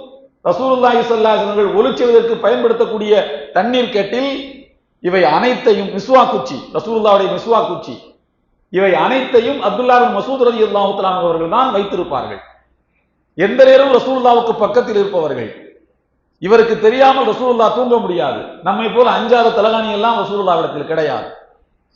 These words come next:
இவருக்கு தெரியாமல் ரசூலுல்லாஹ் எங்கேயும் வீட்டை விட்டு வெளியிலே போக முடியாது. இவரிடத்தில் தான் ரசூலுல்லாஹ்வின் செருப்பு இருக்கிறது. ரசூலுல்லாஹ்வுக்கு ஒரு ஜோடி தான்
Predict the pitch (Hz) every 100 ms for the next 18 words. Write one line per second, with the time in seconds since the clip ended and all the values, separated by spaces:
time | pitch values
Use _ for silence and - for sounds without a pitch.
0 | _ _ - 190 233 226 180 233 269 269
1 | 254 220 247 247 226 220 240 254 254 254
2 | 240 220 220 220 240 226 190 220 202 180
3 | 165 131 110 - - - _ _ 175 214
4 | 214 226 220 262 247 202 240 226 208 202
5 | 208 226 190 190 180 170 160 160 208 196
6 | 185 180 180 190 226 247 247 240 247